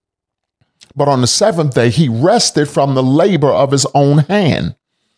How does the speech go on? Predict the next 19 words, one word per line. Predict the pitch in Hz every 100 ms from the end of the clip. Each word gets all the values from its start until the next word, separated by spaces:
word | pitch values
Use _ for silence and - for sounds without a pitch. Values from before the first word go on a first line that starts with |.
| _ _ _ _ _ _ - -
But | 208
yet | 240 254 190
we | 226
see | - 254 214
here | - 269 240
that | 175 196
he | 175 220
continued | - 170 - 233 226 208 190 -
on. | 262 185 90 117 - _ _ _ _ _ - -
You | 220
see, | 233 233 -
everything | 247 247 240 - 220 202 196 -
prior | - 220 247 190 101 104 -
was | 147 156 160
what | 185 143
God | 165 180 175 143 127
did | 202 190
for | - 185 180
himself. | 147 185 170 156 - - - - - -